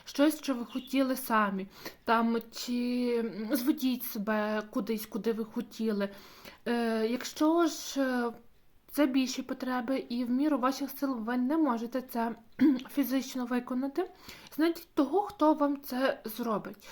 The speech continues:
хто закриє вашу потребу. Зараз за гроші робиться все, і поличка прибивається,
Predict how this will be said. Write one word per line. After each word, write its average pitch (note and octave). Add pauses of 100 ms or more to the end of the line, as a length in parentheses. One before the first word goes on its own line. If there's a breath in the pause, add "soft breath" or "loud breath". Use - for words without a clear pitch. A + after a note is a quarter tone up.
(140)
хто D4
закриє C#4+
вашу B3
потребу. G#3 (360 loud breath)
Зараз D4
за C#4+
гроші C4
робиться A#3
все, C#4
і A3
поличка D4+
прибивається, C4